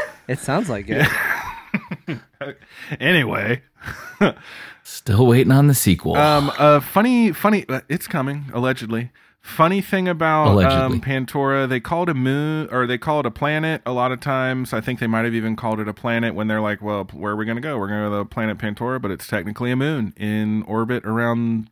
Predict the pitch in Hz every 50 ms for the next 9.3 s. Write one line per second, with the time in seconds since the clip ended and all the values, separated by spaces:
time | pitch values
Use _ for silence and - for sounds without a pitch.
0 | _ _ - 117 113 113 113 113 113 110 110 110 110 107 107 107 104 - - 123
1 | 117 117 120 120 113 - _ 107 113 123 131 - - 147 135 135 135 135 131 _
2 | _ _ - - 131 127 - - 135 135 139 131 110 95 92 - - - _ _
3 | _ _ _ _ _ _ _ _ _ _ _ _ - 104 104 104 - - 110 104
4 | - - 107 107 101 - 104 98 87 - - _ - 127 110 - - - - _
5 | - 110 92 69 65 - - _ - 98 87 69 58 - - _ - - 120 117
6 | 107 - 87 76 - 226 131 87 - _ _ _ _ - - _ _ - 113 117
7 | 117 117 117 113 110 107 127 127 127 123 123 120 120 120 120 117 - 117 120 117
8 | 117 113 113 113 113 110 110 110 110 110 107 107 107 107 87 - - - _ _
9 | - 110 127 123 117